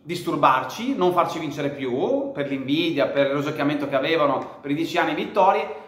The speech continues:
ma anche perché ci eravamo impuntati con questa storia della Superlega. Ecco, è venuto fuori tutto, però adesso vogliamo, eh, giustizia anche per quelle società che veramente rubano e veramente fanno delle, delle robe losche. Quindi, ecco,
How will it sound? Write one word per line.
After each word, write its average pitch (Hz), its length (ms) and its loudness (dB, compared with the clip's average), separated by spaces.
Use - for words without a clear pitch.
ma 202 180 2
anche 196 180 -2
perché 170 480 -2
ci 175 60 -8
eravamo 175 240 2
impuntati 180 480 0
con 165 100 -2
questa 170 200 -4
storia 151 200 0
della 147 160 -2
Superlega. 120 720 -4
Ecco, - 260 -4
è 226 100 -2
venuto 220 280 4
fuori 156 280 2
tutto, 233 800 2
però 262 220 6
adesso 208 340 2
vogliamo, 170 720 0
eh, 147 500 -2
giustizia 185 400 -6
anche 180 200 -2
per 156 140 -4
quelle 160 180 2
società 170 360 0
che 160 140 0
veramente 151 960 2
rubano 135 720 -2
e 135 80 -8
veramente 202 420 2
fanno 135 840 -2
delle, 143 500 4
delle 139 160 2
robe 147 220 4
losche. 127 520 -2
Quindi, - 500 -6
ecco, - 240 -14